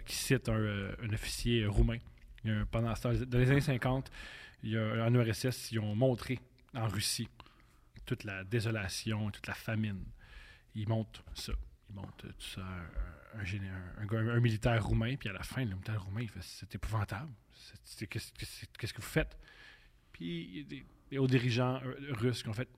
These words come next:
Inquiète-toi pas. Pour casser des, pour faire des omelettes, il faut casser des œufs. »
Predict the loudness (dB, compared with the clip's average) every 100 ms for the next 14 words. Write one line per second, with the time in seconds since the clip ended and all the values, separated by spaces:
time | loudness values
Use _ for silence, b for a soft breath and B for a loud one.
0 | -10 -8 -4 -2 2 4 6 6 2 -8
1 | b b b b b b b b b b
2 | b -12 -2 0 0 4 4 4 4 4
3 | 4 2 4 4 6 6 6 4 4 2
4 | 2 0 0 0 0 0 -2